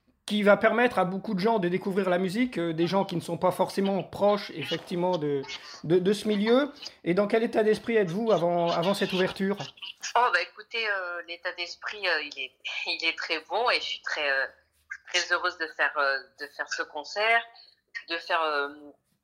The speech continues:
Speaker 2: justement ce, ce temps fort, euh, d'ouverture du festival. Alors, c'est vrai que c'est un festival qui est, qui est très, euh, dans le milieu de la musique classique, c'est vrai qu'il y a, euh,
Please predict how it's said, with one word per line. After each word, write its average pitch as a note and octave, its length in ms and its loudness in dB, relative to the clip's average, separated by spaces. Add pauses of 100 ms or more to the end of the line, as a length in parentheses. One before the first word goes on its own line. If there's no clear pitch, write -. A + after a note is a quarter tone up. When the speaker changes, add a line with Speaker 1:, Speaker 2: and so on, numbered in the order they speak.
(340)
Speaker 2:
justement D#3 400 -2
ce, D#3 220 -2
ce E3 160 -2
temps D#3 240 2
fort, F3 320 0
euh, C#3+ 320 0
d'ouverture D3+ 520 -10
du - 120 -20
festival. D#3 520 -2 (440)
Alors, D#3 120 2
c'est F#3 140 -2
vrai G#3 140 0
que - 40 -10
c'est - 80 -4
un E3+ 60 2
festival F#3 460 -8
qui - 160 -16
est, E3 140 -12
qui - 120 -18
est - 80 -20
très, E3+ 320 -4
euh, D3 300 -6 (500)
dans D3 100 0
le D3+ 60 -4
milieu D3+ 240 -8
de D3+ 60 -6
la C#3+ 100 0
musique C#3+ 320 -12
classique, - 440 -6
c'est - 140 -6
vrai D#3+ 220 -6
qu'il - 140 -4
y C3 40 4
a, B2+ 80 4
euh, A#2+ 440 -2